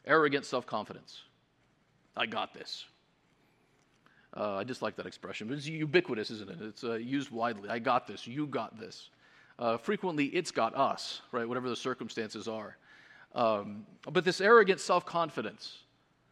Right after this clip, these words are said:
that disregards your limitations, disregards the magnitude of the problem and responsibility in front of you, and you're gonna be confident in yourself. And you go forward not appreciating the seriousness of what happens, and you fall on your face. Also unbiblical.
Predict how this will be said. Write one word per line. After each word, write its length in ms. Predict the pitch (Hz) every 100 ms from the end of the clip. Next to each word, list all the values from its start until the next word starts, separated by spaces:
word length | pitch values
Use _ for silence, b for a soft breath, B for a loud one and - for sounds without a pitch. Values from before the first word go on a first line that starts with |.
| _ -
that 160 | 143
disregards 600 | 143 190 170 131 147 151 135
your 100 | 127
limitations, 640 | 120 - 156 180 190 143
disregards 580 | 123 147 151 127 131 123
the 80 | 110
magnitude 560 | 117 131 139 131 139
of 100 | 120
the 80 | 110
problem 380 | 104 120 135 139
and 80 | 117
responsibility 600 | 104 127 120 117 120 110
in 40 |
front 240 | 98 143 156
of 80 |
you, 220 | 147 151 147 B B
and 60 | 135
you're 80 | 139
gonna 160 | 127
be 140 | 120 123
confident 380 | 143 131 127
in 60 | 113
yourself. 560 | 107 - 113 - - - _ -
And 100 | 131
you 40 |
go 120 | 143
forward 480 | 135 175 175 185 165
not 120 | 147
appreciating 640 | 147 - 175 156 165 165 156
the 60 |
seriousness 600 | 123 - 180 180 160 160
of 100 | 135
what 100 | 131
happens, 320 | 131 156 151
and 80 | 131
you 60 | 120
fall 180 | - 123
on 80 |
your 80 | 123
face. 480 | - 143 113 - - - b b b b _ _ _
Also 360 | - 135 131 110
unbiblical. 460 | 101 98 - -